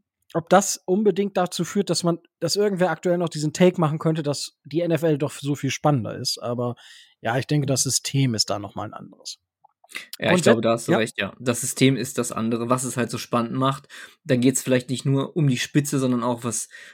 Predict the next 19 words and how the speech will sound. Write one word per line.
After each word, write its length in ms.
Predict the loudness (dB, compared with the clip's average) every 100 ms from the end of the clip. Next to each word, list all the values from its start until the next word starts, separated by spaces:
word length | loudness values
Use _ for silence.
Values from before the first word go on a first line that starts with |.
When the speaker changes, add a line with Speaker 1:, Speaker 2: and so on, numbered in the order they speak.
| _
Speaker 2:
äh, 160 | 0 2
hinten 300 | 4 2 2
dran 240 | 4 8
ist. 260 | 8 6 -2
Ich 140 | -4
meine, 320 | 0 0 0 -2 -8
im 100 | -6
Fußball 600 | 2 2 4 4 4 2 -6 -8
gab's 320 | -2 -2 -2 -6
das 140 | -4
einmal 360 | 0 2 4 2
mit 160 | 0
Kaiserslautern, 720 | 2 4 4 4 6 6 6 4
die 160 | 4
als 380 | 2 0 -4 -8 _ 0
Aufsteiger 480 | 0 4 6 6
Meister 400 | 4 2 2 2
geworden 340 | 2 4 4 4
sind. 260 | 4 2